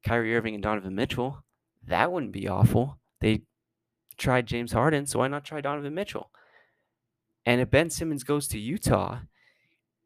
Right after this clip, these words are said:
he'd have his own team. Utah would be able to build around just Ben Simmons. We'd really get to see Ben Simmons in his own star position.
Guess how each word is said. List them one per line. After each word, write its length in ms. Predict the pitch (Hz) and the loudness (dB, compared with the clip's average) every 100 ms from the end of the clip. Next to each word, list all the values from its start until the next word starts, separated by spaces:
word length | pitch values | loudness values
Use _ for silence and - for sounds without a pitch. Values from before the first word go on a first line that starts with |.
| _ _ - | _ _ -8
he'd 200 | 139 123 | 2 4
have 220 | 123 127 | 4 -2
his 120 | 123 | -4
own 200 | 127 120 | -6 -6
team. 420 | - 98 104 139 - _ _ _ _ | -6 -6 -6 -10 -16 _ _ _ _
Utah 340 | 120 123 131 | -6 2 4
would 140 | 120 110 | 4 2
be 120 | 120 | -2
able 160 | 123 123 | -4 -4
to 100 | 107 | -6
build 280 | 110 117 113 | -4 -4 -2
around 420 | 110 110 110 107 - | -4 -4 -6 -10 -10
just 440 | - 117 120 - - | -2 2 2 0 -8
Ben 280 | - 110 107 | -2 0 0
Simmons. 460 | - 107 104 123 120 | -2 -2 -2 -4 -4
We'd 160 | 104 | 0
really 160 | 117 117 | 0 0
get 120 | 120 | -4
to 60 | - | -6
see 140 | 120 | -8
Ben 240 | 117 110 110 | -6 -6 -6
Simmons 340 | 120 113 107 - - - | -8 -8 -10 -12 -18 -6
in 100 | 113 | 0
his 220 | 120 113 - | 0 -2 -2
own 300 | 117 123 117 | 0 2 0
star 400 | 117 - 120 110 | -4 0 4 6
position. 680 | - 101 101 117 - 98 | 4 0 -2 -2 -2 -6